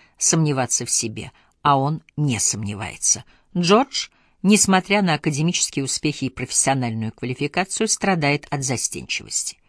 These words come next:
Сидя за своим столом и объясняя тонкости закона, он умеет быть ясным и даже безапелляционным,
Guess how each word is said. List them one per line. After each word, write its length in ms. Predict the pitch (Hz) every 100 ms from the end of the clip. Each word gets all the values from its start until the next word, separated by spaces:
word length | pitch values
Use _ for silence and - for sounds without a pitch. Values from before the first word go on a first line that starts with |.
| _ _ _ _ _ _
Сидя 340 | - - 294 156
за 60 |
своим 320 | 135 135 127
столом 540 | 123 - 143 117 147 190
и 80 | 131
объясняя 420 | 107 - 135 113
тонкости 480 | - 110 - - 160
закона, 480 | 175 180 302 294 - - - -
он 140 | 370 403
умеет 300 | 392 370 311
быть 220 | 269 -
ясным 400 | 185 214 - 180
и 120 | -
даже 280 | 156 143 135
безапелляционным, 1200 | 151 131 123 123 - 139 139 - 127 107 87 78